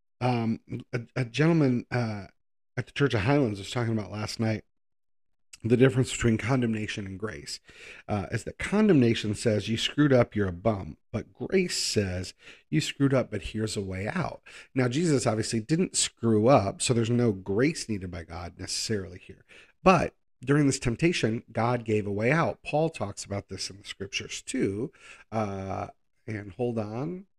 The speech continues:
I'm just gonna pull up the verse here.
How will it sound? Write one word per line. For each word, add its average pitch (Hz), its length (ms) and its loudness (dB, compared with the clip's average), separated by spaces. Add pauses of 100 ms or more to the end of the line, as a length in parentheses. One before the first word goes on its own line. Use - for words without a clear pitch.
(1600)
I'm 117 160 -8
just 104 160 -10
gonna 95 140 -6
pull 110 220 -6
up - 120 -12
the 101 80 -14
verse 95 340 -8
here. 147 580 -8